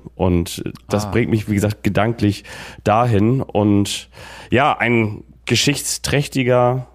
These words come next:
Speaker 1: Ort und wahrscheinlich ähnlich wie in, so zumindest nach deinen Schilderungen herauszuhören, ähnlich wie in Dallas, auch in dem Sinne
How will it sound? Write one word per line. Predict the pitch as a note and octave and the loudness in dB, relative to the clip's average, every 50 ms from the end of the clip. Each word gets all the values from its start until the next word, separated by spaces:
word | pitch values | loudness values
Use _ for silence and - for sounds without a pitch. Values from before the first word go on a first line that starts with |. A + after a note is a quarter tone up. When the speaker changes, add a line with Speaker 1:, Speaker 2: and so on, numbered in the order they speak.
| - | -10
Speaker 1:
Ort | - - A#2+ B2 G#2 F2 D#2+ - - | -4 0 2 2 2 0 0 -4 -10
und | - - F#2 F#2 F#2 F2+ - - - - - - - - - - - - - - | -6 -4 -4 -2 -2 -4 -6 -8 -10 -12 -16 -20 -20 -20 -20 -20 -18 -14 -10 -8
wahrscheinlich | - - A2+ G#2 G2+ G2+ G2+ - | -6 -2 0 0 0 0 0 0
ähnlich | - A#2 A#2 B2 A2+ - - | 0 0 2 0 0 -2 0
wie | G#2 A2+ A2 A2 A2 G#2+ - - - - | 0 2 4 4 4 2 2 -2 -4 -2
in, | G#2 G#2 G#2 G#2 G#2 G#2 G#2+ G#2 - | 0 2 2 4 2 2 2 0 0
so | - G2+ G2 F#2 | 0 0 -2 -2
zumindest | - - - G#2+ G#2 G2+ - - - | -2 -4 -2 -2 -2 -2 -2 -4 -4
nach | F#2+ F#2+ F#2 | -2 -2 -2
deinen | - - F#2+ F#2 F#2 F2+ | 0 0 0 2 0 0
Schilderungen | - - G#2+ G#2 G#2 G2 F#2+ G2 G2 G2 G2 - - - - - - - - | 0 0 2 2 4 4 4 4 2 2 0 -4 -10 -20 -20 -18 -20 -12 -6
herauszuhören, | - G2 F2+ G2 G#2+ A2 - - G#2 G2+ G2+ F#2+ F#2+ - | -2 0 2 2 0 0 0 0 2 2 2 2 2 0
ähnlich | - F2+ F#2+ F#2+ G#2 G2+ - - | 0 0 2 2 0 0 -2 0
wie | F#2+ F#2+ F#2+ F#2+ | 2 2 4 2
in | - - F#2+ F#2+ F#2 F2 | 2 2 2 2 2 2
Dallas, | G2 F2 F2+ G2+ G#2+ G#2+ - - - - | 2 2 2 2 0 0 -2 -6 -8 -4
auch | - F2+ G2 G2+ G2 - - | 0 0 0 0 0 -2 -2
in | G2+ G2 G2 F2+ | 0 2 2 4
dem | G2+ G#2+ A2+ A2+ | 4 4 4 4
Sinne | G#2 G2+ A2 B2 B2 B2+ C3 C3 | 4 4 2 2 2 2 0 0